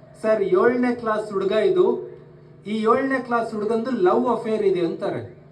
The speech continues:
ಏಳನೇ ಕ್ಲಾಸ್ ಮಗುದು ಲವ್ ಕೇಸು. ಈ ಯುವಕ ಜನತೆ ಅಥವಾ ಮಕ್ಕಳು ಎಲ್ಲಿ ಯಾವ ದಾರಿಗೆ ಹೋಗ್ತಾ ಇದಾರೆ ಅಂತ ಪ್ರಶ್ನೆ ಮಾಡ್ಕೊಳ್ಬೇಕಾದ ಪ್ರಮುಖ ಘಟ್ಟದಲ್ಲಿ ನಾವಿದೀವಿ. ಒಂದು ಘಟನೆಯನ್ನು ಹೇಳಿ ನಾನು ನಿಮಗೆ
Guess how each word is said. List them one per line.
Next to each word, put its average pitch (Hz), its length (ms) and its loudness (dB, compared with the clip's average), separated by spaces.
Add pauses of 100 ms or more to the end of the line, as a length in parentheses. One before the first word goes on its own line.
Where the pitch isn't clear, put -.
(180)
ಏಳನೇ 285 560 2
ಕ್ಲಾಸ್ 240 380 0
ಮಗುದು 208 280 -2
ಲವ್ 247 400 2
ಕೇಸು. 131 500 -2 (480)
ಈ 240 160 0
ಯುವಕ 247 480 -2 (140)
ಜನತೆ 240 380 0
ಅಥವಾ 226 340 -4
ಮಕ್ಕಳು 233 600 2
ಎಲ್ಲಿ 202 540 0
ಯಾವ 185 280 2
ದಾರಿಗೆ 214 360 -2
ಹೋಗ್ತಾ 226 280 -2
ಇದಾರೆ 202 200 -2
ಅಂತ 202 180 -4
ಪ್ರಶ್ನೆ - 460 -6
ಮಾಡ್ಕೊಳ್ಬೇಕಾದ 180 840 -2 (500)
ಪ್ರಮುಖ 202 340 0 (140)
ಘಟ್ಟದಲ್ಲಿ 208 500 -2
ನಾವಿದೀವಿ. 165 720 0 (420)
ಒಂದು 247 400 2
ಘಟನೆಯನ್ನು 240 480 0
ಹೇಳಿ 226 280 0
ನಾನು 202 260 -2
ನಿಮಗೆ 190 640 -2